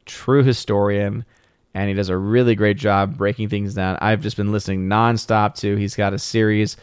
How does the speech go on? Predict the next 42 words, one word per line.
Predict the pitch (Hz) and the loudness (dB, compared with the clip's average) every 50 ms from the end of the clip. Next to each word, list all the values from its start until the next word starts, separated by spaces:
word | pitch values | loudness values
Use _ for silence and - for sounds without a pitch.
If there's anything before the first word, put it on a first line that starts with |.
| - - - - _ _ _ _ _ - | -20 -20 -20 -20 _ _ _ _ _ 2
Uh, | 104 107 110 107 104 104 101 | 4 4 6 6 6 4 4
he's | - 107 101 101 | 2 0 -2 0
got, | 104 107 101 95 - _ _ _ - | 0 0 0 0 -2 _ _ _ -8
uh, | 80 95 101 95 | -4 -4 -4 -4
two | - - - 143 143 139 127 | 0 2 4 4 6 6 6
right | 127 127 117 | 4 4 4
now | 120 123 123 120 120 | 4 4 4 4 4
in | 120 | 4
the | 113 107 | 2 2
book | 107 117 104 110 | 2 0 0 0
of | 104 104 | 0 -2
Revelation. | 104 98 - 92 90 95 98 113 113 - - 175 190 208 208 - _ _ _ _ _ _ _ _ _ _ _ - - _ | -2 -2 -2 -2 -2 0 2 2 2 0 0 -2 -2 -4 -8 -14 _ _ _ _ _ _ _ _ _ _ _ -20 -18 _
And | - 98 98 95 95 95 85 - - | -6 -4 -2 -2 -2 -4 -6 -6 -6
it's | 104 - - - | -6 -6 -8 -8
great | - - 107 101 107 123 135 143 - | -6 -4 -2 2 4 4 2 2 2
to | 135 127 | 2 2
understand | 127 123 117 113 - - 117 117 117 107 | 2 2 0 -2 -2 0 0 0 0 0
'cause | - 117 101 | -2 -4 -4
you | 107 101 | -4 -6
have | - - 127 131 147 - | -4 0 2 2 2 2
to | - - - | 0 -2 0
understand | 127 127 127 120 120 113 - - 117 113 117 113 107 | 0 0 0 0 -2 -4 -4 -2 -2 -2 -2 -2 -2
the | 101 | -4
historical | 101 98 - - - 113 113 120 - 110 107 | -4 -6 -6 -4 -2 0 0 0 -2 -6 -10
context | - - - 143 151 165 175 160 - - 117 104 104 - - - _ - | -12 -6 -2 2 2 2 2 0 -2 -2 -2 -4 -4 -6 -12 -16 _ -2
of | 117 123 131 135 127 107 - _ - | 0 2 2 2 0 -4 -12 _ -14
that | 110 104 113 117 117 - - 143 - | -6 -4 -2 -2 -2 -2 -6 -8 -2
document, | - 117 113 120 - - 104 87 76 - - - _ _ _ _ _ _ _ | 0 2 2 2 0 -4 -6 -8 -8 -10 -14 -20 _ _ _ _ _ _ _
of | - 120 127 131 120 110 | 2 2 4 2 2 0
that | 117 117 123 - - 113 - | 0 0 0 0 -2 -4 0
book. | 127 127 - - - - - _ _ _ _ _ _ _ _ _ _ _ _ _ _ _ _ - - - - | 0 0 0 -2 -6 -18 -20 _ _ _ _ _ _ _ _ _ _ _ _ _ _ _ _ -20 -12 -6 -6
Because | 120 107 127 113 107 | -2 -2 0 -2 -2
if | 107 | -2
you | 101 101 98 | -4 -4 -2
don't | - 120 127 143 143 | 2 4 4 4 4
understand | 147 147 139 - 147 143 135 | 2 0 0 0 0 2 2
the | 117 | 2
historical | 120 117 - - 131 123 - 107 | 2 2 2 0 0 0 0 -4
context | - - - 123 139 139 - 151 143 131 - | -6 -2 0 0 0 0 0 0 0 0 -2
of | 110 107 - | -6 -4 -4
that | 107 104 101 - | -2 -2 -2 0
book, | - 143 190 202 - | 2 2 2 2 -2